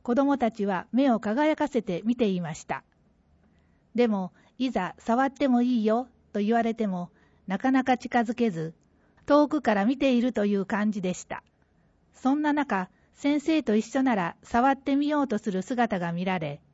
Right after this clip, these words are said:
一人、二人と触り始めると、頭を撫でたり、足を触ってみたり、さらに尻尾を握りしめたり、汗、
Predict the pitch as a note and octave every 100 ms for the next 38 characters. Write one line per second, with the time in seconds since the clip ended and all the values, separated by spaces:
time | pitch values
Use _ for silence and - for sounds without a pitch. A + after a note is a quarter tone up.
0 | _ _ _ - C4 A#3 F3 - - -
1 | C4 A3+ F#3+ - A3 A#3+ B3+ A#3+ A#3+ A3+
2 | G3+ F3+ D3+ D#3 _ _ _ _ _ A3+
3 | C4 B3+ B3 A3 G#3+ B3 A#3+ F#3 E3+ D#3
4 | - - G3 - C4+ G3+ G#3+ A3 A#3+ B3
5 | A#3+ A#3 A3 E3 C#3+ - _ _ _ _
6 | _ _ _ _ _ - D4+ C#4+ A3 -
7 | G#3+ - D#4 A#3 G3+ G#3 C#4 C#4 B3+ A3+
8 | - D3 B2+ _ _ _ - _ _ G3
9 | - -